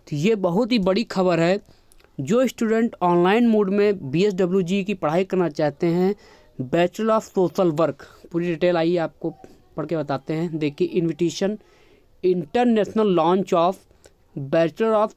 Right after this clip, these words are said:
Social Work, बीएसडब्ल्यूजीओएल, इंदिरा गांधी नेशनल ओपन यूनिवर्सिटी। तो बीएसडब्ल्यूजी ऑनलाइन बीस जनवरी दो हज़ार बाईस। तो ये बीस जनवरी की डेट को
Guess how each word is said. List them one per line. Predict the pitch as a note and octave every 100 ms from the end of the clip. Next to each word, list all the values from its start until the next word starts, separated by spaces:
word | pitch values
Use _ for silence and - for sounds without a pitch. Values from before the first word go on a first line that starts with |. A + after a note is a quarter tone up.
| - F#3+
Social | F3 E3 A3 F#3+ C3
Work, | D#3+ C#3+
बीएसडब्ल्यूजीओएल, | C3+ B2 F3 G3+ E3 D#3+ D#3 G3+ E3 F3+ G#3+ - D#3+ C3 G#2 G2+ _ _ _ _
इंदिरा | D#3+ F3+ G#3+ A#3
गांधी | G#3+ G3 A3+
नेशनल | F#3 E3 - G3+
ओपन | F3 C#3+ F#3
यूनिवर्सिटी। | D#3 B2+ A#2 - G2+ F#2+ - - - - _ - - - _ _ _ _ _ _ -
तो | E3+ E3+ E3+ - D3+
बीएसडब्ल्यूजी | C#3 E3+ A3 G#3+ E3+ F3 E3 F3+ A#3 C#4 - _ _ _ _ - B2 G#3 A#3+
ऑनलाइन | E3 E3 D#3+ D#3+ D3+ A2 - - - _ -
बीस | C3 F3 B3+
जनवरी | G3 G3+ F#3+ E3+ E3+ A#3+ C#4 _ _ _ -
दो | E3
हज़ार | E3 F3
बाईस। | D3+ C3 A#2+ G2+ - - - - - - - - - -
तो |
ये | G3 D#3 A3
बीस | G3 D#3+ A#3+ A3+
जनवरी | A3 G#3 G3 G#3
की | G#3
डेट | F#3 D#3+ F#3+ F#3+
को | - E3 F#3+